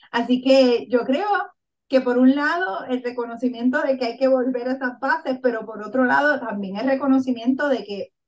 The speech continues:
por ejemplo, para hablar de Puerto Rico, nosotros en Puerto Rico tuvimos muchas formas de organizarnos,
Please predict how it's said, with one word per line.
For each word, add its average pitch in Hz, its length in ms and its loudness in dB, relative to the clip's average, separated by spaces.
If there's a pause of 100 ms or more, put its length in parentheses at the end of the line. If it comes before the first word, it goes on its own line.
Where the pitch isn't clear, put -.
(120)
por 220 140 0
ejemplo, 208 380 -4
para 180 280 -4
hablar 202 340 -4
de 240 140 0
Puerto 208 340 -4
Rico, 285 500 -6 (300)
nosotros 233 480 0
en 339 120 -6
Puerto 277 280 -2
Rico 247 240 -2 (160)
tuvimos 254 500 -4
muchas 262 840 0
formas 247 560 0
de 226 100 2
organizarnos, 233 1080 -2